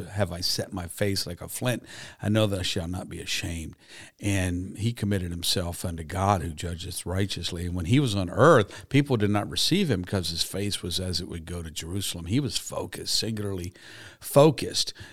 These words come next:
And, you know, another thing that, that speaks to me, I love the, the scriptures that talk about, um, the redemption. We're talking about,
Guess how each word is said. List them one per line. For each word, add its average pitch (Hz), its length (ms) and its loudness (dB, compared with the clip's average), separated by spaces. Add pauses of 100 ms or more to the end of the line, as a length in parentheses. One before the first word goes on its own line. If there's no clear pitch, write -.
(160)
And, 104 540 0 (180)
you 127 120 0
know, 113 140 4
another 120 320 2
thing 117 300 4
that, 98 160 -2 (180)
that - 180 -8
speaks - 440 2
to 107 80 -4
me, 107 80 0
I 92 80 -4
love 120 640 4
the, 113 300 0
the 98 120 6
scriptures - 960 2
that - 180 -6
talk 110 320 4
about, 101 480 4 (600)
um, 92 600 2 (400)
the 110 120 0
redemption. 107 800 6
We're 110 80 0
talking 135 180 2
about, 107 300 2